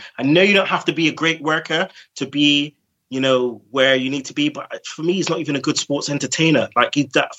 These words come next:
for me, he's just way too soon, man. Way too soon. And yeah, you've got A J there to help him, but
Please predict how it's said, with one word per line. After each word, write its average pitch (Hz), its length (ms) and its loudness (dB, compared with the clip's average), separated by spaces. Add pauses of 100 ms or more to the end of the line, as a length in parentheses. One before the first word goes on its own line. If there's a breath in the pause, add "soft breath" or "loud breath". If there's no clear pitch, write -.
(520 soft breath)
for 156 160 -2
me, 180 160 6
he's 139 180 -2
just 156 180 -2
way 147 540 0
too 131 220 -6
soon, 135 360 -4
man. 107 260 -10 (180)
Way 147 500 4
too 135 180 -4
soon. 117 260 -4
And 123 120 -2
yeah, 160 280 2 (140)
you've 113 120 -14
got 131 160 -2
A 147 100 2
J 139 200 0
there 143 160 4
to 143 100 -6
help 143 280 -4
him, 143 140 -4
but 113 240 -2